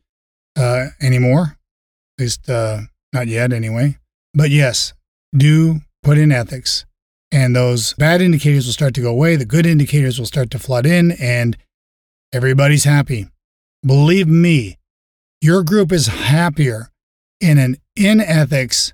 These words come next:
taught scene where everybody's productive and there's lots of good indicators and there's lots of money and there's lots of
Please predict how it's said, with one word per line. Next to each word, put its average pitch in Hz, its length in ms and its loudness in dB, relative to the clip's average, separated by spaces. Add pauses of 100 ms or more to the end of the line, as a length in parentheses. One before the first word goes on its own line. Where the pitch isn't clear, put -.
(580)
taught 247 340 -2 (160)
scene 139 540 2
where 127 160 -2
everybody's 139 520 0
productive 160 760 -2 (640)
and 131 120 0
there's 117 140 -4
lots 143 320 -2
of 160 80 -2
good 175 140 2
indicators 160 580 0
and 113 160 -6
there's 107 140 -10
lots 139 360 -4
of 170 60 0
money 160 400 2
and 131 140 0
there's 110 200 -10
lots 143 380 -4
of 151 160 -2